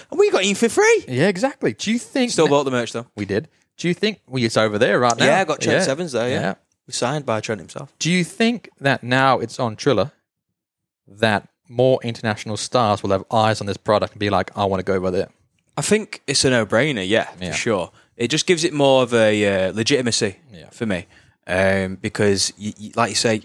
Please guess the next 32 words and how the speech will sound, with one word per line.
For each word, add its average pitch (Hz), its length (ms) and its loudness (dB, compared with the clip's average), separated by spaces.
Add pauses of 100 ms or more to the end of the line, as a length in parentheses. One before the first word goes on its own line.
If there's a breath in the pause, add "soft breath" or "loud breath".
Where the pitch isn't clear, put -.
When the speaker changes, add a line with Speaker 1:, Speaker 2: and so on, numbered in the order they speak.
Speaker 1:
the, 110 160 -8
most 143 340 2
of 123 60 -2
the 123 100 4
bigger 113 280 0
companies, 107 540 -4
they're 107 100 0
all 98 160 2
on 98 80 -4
T 95 220 -6
V. 104 160 0
You've 98 220 -4
got, 95 300 0
um, 82 480 -6 (260)
you - 140 -20
know, - 120 -20 (880 soft breath)
different. 240 440 2
<sighs> - 40 4 (600)
It's 175 140 0
attracting 214 440 0
the 185 80 2
right 165 300 2
wrestler, 143 280 -2
though, 113 140 2
isn't 113 160 -2
it? - 140 -8 (400)
Because 117 280 0
there's 120 140 2
a 127 60 -2
stigma 135 360 2
around 107 320 2
Dubai. 85 360 -4